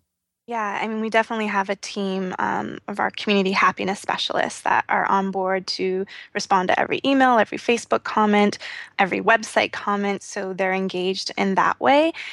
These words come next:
And then, um, as far as, like, in the shopping list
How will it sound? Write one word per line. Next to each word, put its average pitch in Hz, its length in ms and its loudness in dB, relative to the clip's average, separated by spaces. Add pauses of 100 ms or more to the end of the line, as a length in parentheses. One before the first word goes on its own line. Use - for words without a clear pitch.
(220)
And 208 300 4
then, 196 500 4
um, - 440 -2 (300)
as - 140 0
far 247 180 4
as, 240 280 0 (100)
like, 214 140 2 (280)
in 247 260 4
the 226 100 6
shopping 202 480 0
list - 420 -6